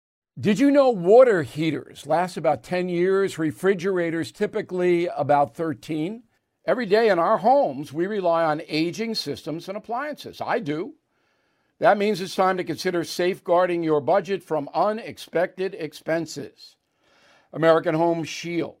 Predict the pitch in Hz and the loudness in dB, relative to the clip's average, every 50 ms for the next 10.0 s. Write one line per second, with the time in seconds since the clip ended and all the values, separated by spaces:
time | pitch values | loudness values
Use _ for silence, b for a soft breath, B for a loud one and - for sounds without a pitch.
0 | _ _ _ _ - - - - 104 113 131 120 135 156 - - 196 196 220 233 | _ _ _ _ -20 -20 -16 -12 -10 -10 -10 -10 -10 -12 -10 -6 0 0 0 0
1 | 214 - - 170 160 175 160 _ _ _ _ _ _ _ _ - 143 143 - 165 | 0 -4 -8 -8 -8 -10 -16 _ _ _ _ _ _ _ _ -6 -6 -4 -4 -4
2 | - - 156 175 170 175 175 170 139 - 165 170 170 170 - - 175 170 160 170 | -6 -2 0 0 0 0 -2 -4 -6 -2 -2 -2 -2 -2 -6 -10 -10 -6 -2 -2
3 | 190 247 262 285 - _ _ _ _ _ _ - 131 135 139 143 147 143 120 - | -2 -4 -6 -12 -16 _ _ _ _ _ _ -10 -8 -4 -2 -2 -4 -4 -4 -2
4 | - 156 175 214 254 262 262 202 175 175 175 170 185 - - 143 135 156 180 196 | 0 0 0 0 0 -2 0 2 2 2 0 -2 -4 -6 -8 -6 -6 -6 -6 -6
5 | 208 208 214 220 214 165 180 202 208 208 202 196 180 123 131 147 196 254 262 214 | -6 -4 -4 -4 -4 -4 -6 -6 -6 -6 -6 -8 -8 -6 -2 0 4 4 4 4
6 | 208 208 _ - - - - - - _ _ _ _ _ _ _ _ _ - - | 2 -2 _ -16 -14 -14 -14 -16 -20 _ _ _ _ _ _ _ _ _ -12 -8
7 | 110 113 139 143 - 170 180 180 185 - - 190 190 - 202 - - 240 247 247 | -6 -6 -6 -4 -2 -2 -2 -2 -2 -4 -8 -8 -8 -8 -12 -10 -6 -6 -6 -6
8 | - - 196 185 175 175 165 - - 156 151 147 147 143 - 156 185 190 208 208 | -6 -8 -8 -6 -6 -6 -8 -10 -10 -8 -6 -6 -8 -8 -8 -6 -4 -2 -2 -2
9 | 214 220 - 151 135 131 139 135 135 - 196 214 226 202 - 208 214 214 208 _ | -2 -4 -4 -6 -4 -4 -6 -8 -6 -2 0 0 0 0 -2 0 -2 -2 -2 _